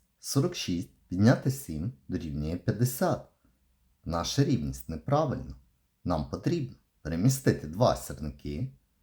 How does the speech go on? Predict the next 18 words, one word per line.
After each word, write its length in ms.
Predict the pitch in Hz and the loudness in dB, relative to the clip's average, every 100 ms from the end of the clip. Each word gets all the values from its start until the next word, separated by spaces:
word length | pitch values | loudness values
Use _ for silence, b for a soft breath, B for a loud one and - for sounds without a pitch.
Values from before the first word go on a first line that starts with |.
| _ | _
щоб 340 | - - - | 0 2 2
наша 340 | 76 69 - 73 | -2 -4 -4 -4
рівність 520 | 69 69 120 - - | -4 0 0 -2 -8
була 400 | 78 71 65 - | -2 -2 -2 0
правильною. 580 | 127 160 156 - 65 - - - - - b b b b - | 2 2 0 -4 -6 -10 -14 -20 -20 -20 b b b b 0
Це 180 | 120 151 | 6 6
є 80 | |
досить 420 | 190 247 - - - | 6 0 -2 -8 -6
простенька 520 | 107 - - 190 92 | -6 0 0 0 -2
математична 800 | 78 80 82 - 139 - - 67 | -2 -4 -4 2 2 0 -6 -6
задачка, 680 | 69 69 76 127 - 110 - b b b b | -4 0 2 0 -2 -10 -10 b b b b
з 120 | 87 | -2
якою 320 | 110 - 180 156 | -2 2 2 2
без 180 | 160 | -2
проблем 520 | - - 175 131 76 - | -4 -6 2 2 2 -2
справляються 800 | - 76 80 80 69 65 - 62 | -8 -8 -2 0 0 -4 -8 -4
як 380 | 65 82 123 127 | -2 0 -2 0
діти, 320 | 120 - | -2 -2